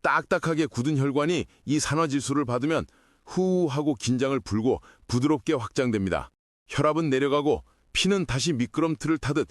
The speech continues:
시원하게 흐르게 되죠. 이 산화질소를 만드는 핵심 재료가 바로 콩에 풍부한 아르기닌이라는 아미노산입니다. 즉, 콩은 혈관을 다시 부드럽게 만드는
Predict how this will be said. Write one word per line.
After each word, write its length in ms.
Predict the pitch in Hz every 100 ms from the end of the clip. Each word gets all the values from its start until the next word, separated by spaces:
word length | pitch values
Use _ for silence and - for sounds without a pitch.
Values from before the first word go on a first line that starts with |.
| -
시원하게 680 | - - 151 160 160 151 147
흐르게 300 | 127 139 123
되죠. 340 | 104 110 113 - _ _ -
이 160 | 131
산화질소를 680 | 156 - 175 170 165 147 165
만드는 400 | 165 135 143 156
핵심 320 | 127 131 156 151
재료가 400 | 151 156 151 - - -
바로 240 | - 135 151
콩에 340 | - 175 175
풍부한 500 | - 160 156 160 135 - _ -
아르기닌이라는 1000 | - 120 147 165 180 160 127 135 143 151
아미노산입니다. 880 | - 92 110 104 101 98 101 87 - _ _ _ -
즉, 180 | 160
콩은 380 | - 151 170 87 - _ -
혈관을 440 | - 156 160 165
다시 220 | 143 135
부드럽게 520 | - 123 151 151 -
만드는 480 | 151 143 143 160 165